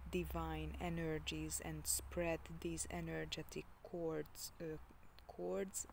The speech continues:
cords as well, yes, and codes. Now, cords, this is really interesting because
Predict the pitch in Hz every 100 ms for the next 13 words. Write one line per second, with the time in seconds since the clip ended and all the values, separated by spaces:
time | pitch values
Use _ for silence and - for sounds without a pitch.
0 | - 226 208 175 220 226 - 165 - 190
1 | 220 175 185 196 170 175 226 - - -
2 | - - - 180 175 - - 262 226 165
3 | - - - - - - 175 175 170 170
4 | - - - 233 233 180 180 208 - -
5 | 190 - 180 185 190 220 220 190 175 170
6 | - 180 185 - 165 160 - 175 175 190
7 | 170 - - 165 170 208 -